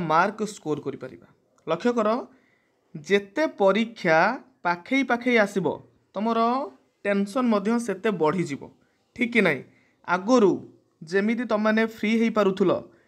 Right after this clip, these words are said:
ଏବେ କ'ଣ ନା ତମେ ଆଉ ଫ୍ରି ହେଇପାରିବ ନାହିଁ।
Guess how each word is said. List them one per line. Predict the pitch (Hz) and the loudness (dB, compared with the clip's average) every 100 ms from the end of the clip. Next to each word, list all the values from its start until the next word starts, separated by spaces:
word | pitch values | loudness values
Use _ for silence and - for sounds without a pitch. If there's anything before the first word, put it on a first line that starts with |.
| _ _ - | _ _ -10
ଏବେ | 175 208 | -4 -2
କ'ଣ | 247 247 247 302 - _ | 2 2 0 -4 -8 _
ନା | 196 | -12
ତମେ | 202 214 214 220 233 233 - | -4 -2 2 2 2 0 2
ଆଉ | 220 233 | 2 0
ଫ୍ରି | - 202 214 | -4 -2 2
ହେଇପାରିବ | 202 220 202 160 151 175 180 | 2 2 2 0 0 0 0
ନାହିଁ। | 143 143 147 | 0 -4 -6